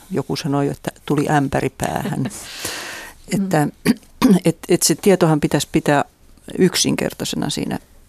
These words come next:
Speaker 1: tilanteessa ja luottaa siihen, että tähän asiaan tullaan palaamaan monta kertaa.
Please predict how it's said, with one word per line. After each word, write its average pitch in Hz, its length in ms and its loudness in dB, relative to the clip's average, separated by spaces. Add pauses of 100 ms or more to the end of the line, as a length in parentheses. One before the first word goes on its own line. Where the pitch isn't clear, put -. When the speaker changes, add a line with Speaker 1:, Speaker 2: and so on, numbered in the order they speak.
(260)
Speaker 1:
tilanteessa 147 560 0
ja 143 120 2
luottaa 151 400 2
siihen, 139 380 0
että - 140 -4
tähän 151 280 -2
asiaan - 360 -2
tullaan - 340 -4
palaamaan - 640 -4 (360)
monta 151 300 -4
kertaa. - 500 -8